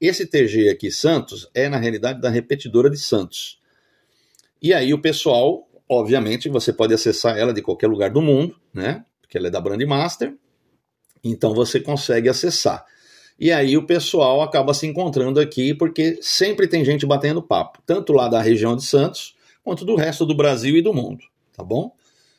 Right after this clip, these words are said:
E o Disconnect. <clears throat> Mas, na realidade, todas as zonas têm o Disconnect, mas você pode fazer por aqui, tá ok? Então, esse primeiro botão você muda a potência num toquinho, ou você chama o T G do Disconnect, ou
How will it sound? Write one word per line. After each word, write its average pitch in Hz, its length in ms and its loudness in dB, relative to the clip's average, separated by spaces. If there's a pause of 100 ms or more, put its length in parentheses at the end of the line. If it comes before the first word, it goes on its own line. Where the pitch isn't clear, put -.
(1000)
E 220 80 2
o 214 60 6
Disconnect. 180 880 0
<clears throat> - 500 -2
Mas, 156 220 0
na 123 60 0
realidade, 131 600 2 (960)
todas 175 280 4
as 135 120 4
zonas 127 280 2
têm 123 160 2
o 120 40 2
Disconnect, 147 560 -2
mas 156 200 -4
você 156 420 -2 (300)
pode 120 240 2
fazer 113 580 0
por 135 180 -2
aqui, - 280 -6 (260)
tá - 80 -16
ok? 143 260 -2
Então, 147 360 -2
esse 196 180 2
primeiro 165 300 0
botão 135 340 4
você 127 260 2
muda 104 500 0 (600)
a 104 80 -10
potência 165 500 2
num 127 140 -2
toquinho, 170 560 -2 (340)
ou 185 200 4
você 196 240 2
chama 165 300 -2
o 165 40 -4
T 170 180 2
G 143 160 2
do 147 140 -6
Disconnect, 143 540 -2
ou 107 680 2